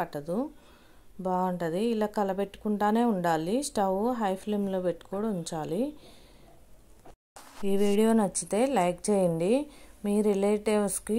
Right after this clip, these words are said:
షేర్ చేయండి. ఇప్పటివరకు సబ్స్క్రైబ్ చేయని వాళ్ళు ఉంటే సబ్స్క్రైబ్ చేసుకోండి. పక్కనే ఉన్న బెల్ ఐకాన్ని నొక్కండి.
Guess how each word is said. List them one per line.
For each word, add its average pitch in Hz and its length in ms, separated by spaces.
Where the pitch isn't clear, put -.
షేర్ 190 260
చేయండి. 175 500
ఇప్పటివరకు 226 760
సబ్స్క్రైబ్ 214 520
చేయని 202 360
వాళ్ళు 185 320
ఉంటే 170 200
సబ్స్క్రైబ్ 208 480
చేసుకోండి. 170 600
పక్కనే 233 480
ఉన్న 202 240
బెల్ 202 260
ఐకాన్ని 185 600
నొక్కండి. 180 720